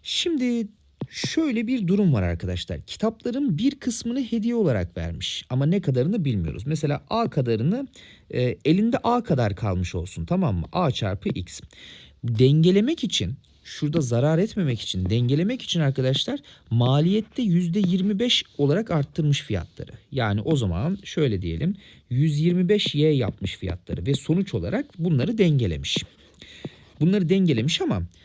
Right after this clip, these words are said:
e, kaç kitabı hediye olarak vermiş buna so-, bunu soruyor bize. Şimdi arkadaşlar burada, e, yüz yirmi beşi yirmi beşe böldüm.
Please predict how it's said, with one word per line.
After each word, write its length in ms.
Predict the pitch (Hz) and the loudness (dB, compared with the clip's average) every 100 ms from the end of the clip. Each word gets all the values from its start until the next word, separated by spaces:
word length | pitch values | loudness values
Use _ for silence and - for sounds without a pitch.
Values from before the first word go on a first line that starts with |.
| - - | -12 0
e, 300 | 117 117 - | 2 2 0
kaç 420 | 262 285 - - _ - | -2 0 -2 -2 _ -6
kitabı 440 | 139 139 113 104 | 0 2 2 -2
hediye 300 | 92 127 135 | 0 0 2
olarak 380 | 110 95 92 - | 0 0 -4 0
vermiş 380 | 185 143 285 - | 0 0 -2 0
buna 120 | 214 | 0
so-, 200 | 156 - | 0 -2
bunu 180 | 143 165 | -2 0
soruyor 380 | - 98 85 80 | 0 -4 -4 -4
bize. 160 | 80 90 - - - - | -8 -12 -16 -20 -20 -12
Şimdi 300 | - 277 254 | -4 -2 0
arkadaşlar 540 | 240 226 202 131 98 87 - | -2 -2 -2 0 -4 -6 -4
burada, 280 | 214 104 73 _ _ - - _ _ - _ - - | -2 -2 -6 _ _ -20 -20 _ _ -20 _ -20 -8
e, 100 | 131 127 127 127 127 131 | -2 0 2 2 0 2
yüz 260 | 180 165 | 2 2
yirmi 280 | 190 208 220 | 2 0 0
beşi 600 | 262 262 - - 170 98 - - - | -2 -4 -6 -2 -2 -2 -8 -20 -6
yirmi 360 | 123 165 220 180 | 0 2 2 0
beşe 280 | 147 117 | 0 0
böldüm. 400 | 101 107 165 262 | 0 -2 -2 -8